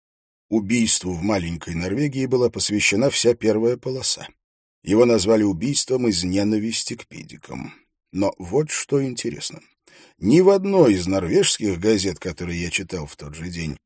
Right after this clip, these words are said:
ничего не говорилось о педиках. Мне стало интересно, как американская газета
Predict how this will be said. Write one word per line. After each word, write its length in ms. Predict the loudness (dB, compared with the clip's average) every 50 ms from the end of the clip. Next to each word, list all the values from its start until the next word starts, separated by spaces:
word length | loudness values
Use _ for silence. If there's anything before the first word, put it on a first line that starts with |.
| _ _ _ _
ничего 720 | -4 0 2 2 2 4 2 2 2 4 4 4 4 4
не 160 | 2 2 -2
говорилось 680 | -2 -2 0 0 0 0 -2 -6 -8 -8 -6 -6 -4 -2
о 80 | -4 -4
педиках. 800 | -6 -10 -10 -10 -10 -12 -14 -20 -20 -20 -20 -20 _ _ _ _ _ _ _ _ _ _ _ _ _ -6
Мне 200 | -4 -2 0 0
стало 340 | 0 2 2 2 2 2
интересно, 520 | 2 2 2 2 0 0 0 0 -2 -6 -4
как 240 | -2 -2 -2 -2 -4
американская 840 | -6 -6 -8 -8 -10 -12 -12 -8 -6 -4 -2 -2 -2 -4 -6 -8
газета 540 | -8 -10 -12 -14 -14 -16 -18 -18 -18 -18